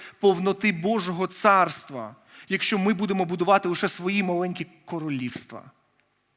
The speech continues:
де будемо ми, як пастори, царьками. О, моя церква! Я думав про це, подумайте, якби ми, наприклад, сказали так: "От таке чудо сталося, і всі наші церкви, ось, наприклад, як ця, тут є у нас,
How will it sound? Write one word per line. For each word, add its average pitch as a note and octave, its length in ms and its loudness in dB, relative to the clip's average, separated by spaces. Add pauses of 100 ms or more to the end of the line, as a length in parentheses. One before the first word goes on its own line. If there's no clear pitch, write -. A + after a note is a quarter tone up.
(280)
де D3 100 -6
будемо D3+ 280 -4
ми, E3+ 120 -4
як D3 180 -4
пастори, D3+ 380 -8
царьками. A#2+ 720 -8 (920)
О, A2+ 280 -12
моя A2+ 300 -6
церква! A2+ 540 -14 (680)
Я F3 160 2
думав C#4 320 2
про E3+ 140 -2
це, D#3 200 -2
подумайте, F#3 380 0
якби E3 240 0
ми, D#4 100 2
наприклад, G#3+ 480 0 (420)
сказали G3 400 0
так: E3 260 0
"От F#3+ 80 -2
таке - 180 0
чудо G#3+ 300 -2
сталося, F3+ 420 2
і - 20 6
всі F3 220 0
наші B3+ 240 2
церкви, E3+ 460 -2
ось, E3+ 180 -4
наприклад, E3+ 360 -4
як E3+ 180 -4
ця, C#3+ 340 -4
тут F3+ 240 -12
є F3+ 180 -2
у F3+ 80 -4
нас, D3+ 300 -6